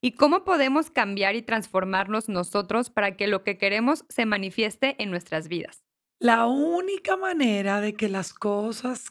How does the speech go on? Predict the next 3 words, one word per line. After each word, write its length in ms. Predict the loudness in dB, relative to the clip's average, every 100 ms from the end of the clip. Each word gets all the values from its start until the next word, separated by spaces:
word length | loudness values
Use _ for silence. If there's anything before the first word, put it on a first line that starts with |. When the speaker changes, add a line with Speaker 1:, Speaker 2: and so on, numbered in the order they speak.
| -6
Speaker 2:
que 540 | 0 0 2 0 -2 -6
estás 460 | -10 -2 0 0
soñando 1160 | -4 -4 -2 0 2 2 2 0 2 0 -2